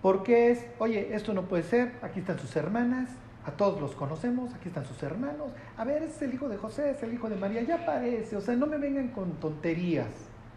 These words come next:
¿Por qué los que más lo conocen son los primeros en,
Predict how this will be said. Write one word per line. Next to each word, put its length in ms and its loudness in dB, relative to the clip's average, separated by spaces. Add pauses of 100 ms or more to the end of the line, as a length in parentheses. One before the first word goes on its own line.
(600)
¿Por 440 2
qué 420 0
los 260 2
que 160 2
más 320 2
lo 140 0
conocen 360 0
son 200 0
los 140 0
primeros 440 0
en, 200 -2